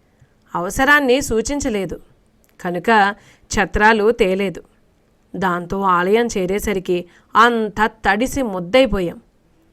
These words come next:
అలా మొదలైన ఆ కుండపోత వాన మర్నాడు ఉదయం ఏడు గంటలకి సహస్ర కలశాభిషేకం ఆరంభమయ్యేదాకా నిరాటంకంగా కురుస్తూనే ఉంది. సహస్ర కలశాభిషేకం ప్రారంభం కాబోతూ ఉండగా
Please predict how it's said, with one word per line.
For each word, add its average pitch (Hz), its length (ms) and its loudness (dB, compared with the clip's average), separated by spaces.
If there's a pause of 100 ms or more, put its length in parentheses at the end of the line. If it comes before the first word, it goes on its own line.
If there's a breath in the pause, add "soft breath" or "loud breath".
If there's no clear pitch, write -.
(220)
అలా 202 280 6
మొదలైన 190 560 2
ఆ 214 120 4
కుండపోత 214 680 0
వాన 202 640 0 (440 soft breath)
మర్నాడు 190 600 4
ఉదయం 196 360 2
ఏడు 208 560 6
గంటలకి 214 560 -2 (360 soft breath)
సహస్ర 285 500 6
కలశాభిషేకం 254 960 4
ఆరంభమయ్యేదాకా 220 1400 4 (380 soft breath)
నిరాటంకంగా 240 1040 4
కురుస్తూనే 208 960 2
ఉంది. 190 360 -2 (1040)
సహస్ర 226 520 2
కలశాభిషేకం 233 1120 2
ప్రారంభం 202 520 2
కాబోతూ 190 540 0
ఉండగా 196 480 -6